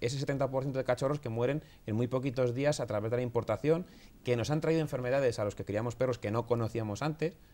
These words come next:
como son, por ejemplo, la parvovirosis, eh, en este caso cardíaca, no digestiva. Entonces, em,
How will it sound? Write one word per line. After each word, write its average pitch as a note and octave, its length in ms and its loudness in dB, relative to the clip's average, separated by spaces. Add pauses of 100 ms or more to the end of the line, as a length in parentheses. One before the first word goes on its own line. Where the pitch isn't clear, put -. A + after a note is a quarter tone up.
(120)
como G#2 200 -2
son, A#2 140 0
por G#2+ 120 0
ejemplo, A2 280 -2
la G#2 100 6
parvovirosis, G2+ 640 0 (200)
eh, G2+ 420 2
en A2 100 -6
este G#2+ 140 -4
caso A2+ 220 -2
cardíaca, B2 400 2
no G#2 100 -4
digestiva. C3+ 540 -4 (420)
Entonces, B2+ 380 -2 (640)
em, B2+ 540 4